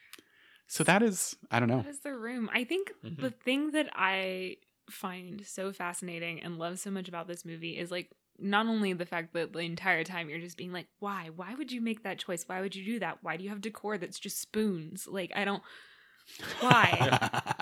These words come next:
Speaker 2: Like, there's that bit to it, but also, like, there's something to be said. We were talking about, like, the D I Y nature of it a little bit earlier. There's something to be said for seeing someone who was clearly so passionate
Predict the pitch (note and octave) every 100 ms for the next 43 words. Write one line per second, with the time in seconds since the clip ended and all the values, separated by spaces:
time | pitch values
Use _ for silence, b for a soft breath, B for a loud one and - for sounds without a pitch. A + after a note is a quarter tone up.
0 | - A#3 A3 A#3+ A#3+ G3 G#3+ C4+ B3 A3+
1 | A3 G#3+ F#3 - A3+ - A#3+ B3 D#4 D#4
2 | D4+ C4+ A#3+ B3+ B3 C#4 D#4+ D4+ B3 A3
3 | G#3 G3 F#3 F#3+ - A3 A#3 A#3+ A#3 G3
4 | F3 F3+ F3 F3 E3+ E3 D#3+ D#3+ D#3+ -
5 | - - - - D#3+ D3+ D#3+ - - E3+
6 | E3 D#3+ E3 D3 - E3 E3 E3 E3 -
7 | - G#3 A3 A#3 C4 C4+ D#4 D4+ A#3 A#3
8 | G#3 F3+ F3 - F#3 F3+ - F3+ F#3 F#3+
9 | - F#3 E3+ E3+ E3+ F3 E3 E3 - F#3
10 | F#3 G3+ G3+ - F3+ F#3 - F3 F3 F3
11 | E3+ E3